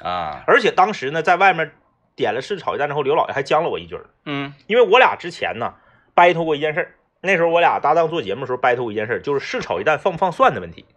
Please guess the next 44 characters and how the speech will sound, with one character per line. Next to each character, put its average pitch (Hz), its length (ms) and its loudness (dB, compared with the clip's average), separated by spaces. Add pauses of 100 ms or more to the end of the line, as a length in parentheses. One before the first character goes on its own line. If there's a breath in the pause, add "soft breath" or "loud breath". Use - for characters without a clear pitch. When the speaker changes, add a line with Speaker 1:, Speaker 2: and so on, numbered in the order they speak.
(100)
Speaker 1:
嗯， 127 300 2
嗯， 95 460 -2
嗯。 151 100 -4
Speaker 2:
我 147 160 6
做 285 160 4
柿 240 200 0
炒 117 160 0
鸡 - 20 0
蛋， 160 140 2
我 104 80 -2
从 - 120 -2
来 190 100 6
不 131 100 -4
放 123 120 -2
蒜。 120 260 -2
Speaker 1:
嗯。 98 260 -10 (240 soft breath)
Speaker 2:
我 113 160 2
就 202 100 4
是 185 60 -2
放 180 100 4
点 113 80 0
葱 101 160 -10
花。 87 240 -6 (480)
Speaker 1:
嗯。 87 220 -12
Speaker 2:
姜 180 200 4
我 165 60 4
也 101 80 0
不 85 60 -12
放。 - 180 -8 (800)
嗯， - 240 -10 (280)
刘 117 140 0
老 107 180 0
爷 87 40 -8
说： 92 240 -6
“柿 - 320 -6
子 - 40 -8
炒 - 160 -20
鸡 - 60 -20
蛋 - 180 -12 (200)
必 330 160 -4
须 - 300 -10
得 - 80 -4
放 - 180 -18
蒜。 - 180 -6